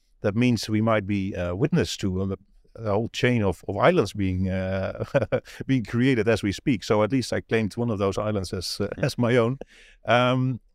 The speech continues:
Speaker 1: but this was, uh, this, this was really, really disconcerting because we had no clue what we were seeing. I put it online. Um, back then it was only on Facebook, I think,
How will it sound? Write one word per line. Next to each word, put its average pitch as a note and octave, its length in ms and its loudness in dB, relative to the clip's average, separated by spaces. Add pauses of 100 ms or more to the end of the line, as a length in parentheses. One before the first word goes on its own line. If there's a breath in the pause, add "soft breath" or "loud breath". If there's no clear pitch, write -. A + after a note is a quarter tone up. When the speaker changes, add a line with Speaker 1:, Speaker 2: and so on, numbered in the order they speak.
(120)
Speaker 1:
but B2 480 2
this C3+ 400 -2
was, B2+ 340 2
uh, A2+ 240 6
this, - 200 -2
this - 180 -2
was A2 160 0
really, B2 260 0
really A#2 240 -2
disconcerting G#2+ 640 -2
because F#2 180 -2
we A2 80 2
had G2+ 180 -2
no C#3 440 2
clue C3 200 0
what G2+ 160 0
we G2 120 0
were F#2 120 -2
seeing. F#2+ 400 -2 (400 soft breath)
I G#2+ 120 6
put E3+ 180 4
it C#3+ 80 0
online. C#3 540 2
Um, G#2+ 400 2
back A2 240 0
then G#2+ 200 -2
it F#2 80 -6
was G2 180 -2
only G#2+ 180 0
on F2+ 100 0
Facebook, A2+ 440 0
I G#2 80 4
think, A2 380 -4